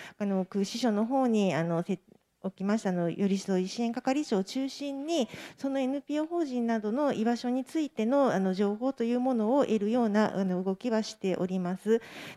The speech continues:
で、今後も、まあ、それぞれの団体が、まあ、そういう実施状況とか運営方法などが、まあ、情報の共有ができたり、交換できるような、まあ、ネットワークが構築していくような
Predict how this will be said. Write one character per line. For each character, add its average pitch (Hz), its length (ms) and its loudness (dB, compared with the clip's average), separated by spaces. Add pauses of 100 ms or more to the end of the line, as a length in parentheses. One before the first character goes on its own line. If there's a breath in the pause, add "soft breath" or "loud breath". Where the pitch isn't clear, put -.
で、 247 40 -8
今 269 220 -2
後 277 80 0
も、 285 100 0
ま 233 120 4
あ、 214 40 2
そ 233 120 -2
れ 254 100 0
ぞ 240 80 -2
れ 214 100 -2
の 196 140 0
団 226 240 0
体 240 240 -2
が、 254 140 0
ま 208 120 0
あ、 196 40 -2
そ 196 140 -8
う - 20 -2
い 196 60 -4
う - 60 -
実 185 100 -8
施 185 180 -8
状 247 140 -2
況 202 200 -4
と 185 140 -10
か 175 100 -4
運 190 140 -2
営 202 80 0
方 269 180 -2 (180)
法 208 160 -8
な 185 140 -8
ど 170 80 -14
が、 170 100 -10
ま 170 120 -6
あ、 160 40 -6
情 214 200 0
報 220 280 4
の 214 140 0
共 285 240 0
有 277 160 0
が 285 100 4
で 285 120 -4
き - 80 -20
た 214 100 -2
り、 196 100 -6
交 233 200 -12
換 247 160 -4
で 254 100 -4
き 277 100 -8
る 294 100 -6
よ 302 40 -4
う - 20 -2
な、 220 60 -2
ま 202 80 0
あ、 190 40 0
ネ 202 100 2
ッ 214 40 0
ト 254 180 -2
ワ 349 80 4
ー 381 40 -2
ク 349 80 -8
が 208 140 0
構 220 180 -4
築 - 240 -10
し - 100 -10
て 208 120 -6
い 208 40 -8
く 220 140 -10
よ 233 80 -4
う 220 60 -4
な 185 180 -4